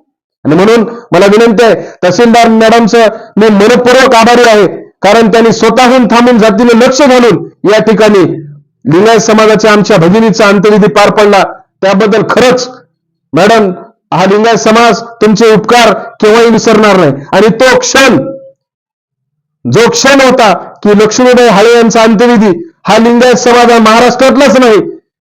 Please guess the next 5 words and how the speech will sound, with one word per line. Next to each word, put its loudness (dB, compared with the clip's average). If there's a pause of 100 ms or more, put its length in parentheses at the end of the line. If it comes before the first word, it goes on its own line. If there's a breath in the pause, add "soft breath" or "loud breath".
संपूर्ण 0 (840)
महाराष्ट्रातला 0
हा 2
लिंगायत 0
समाज 0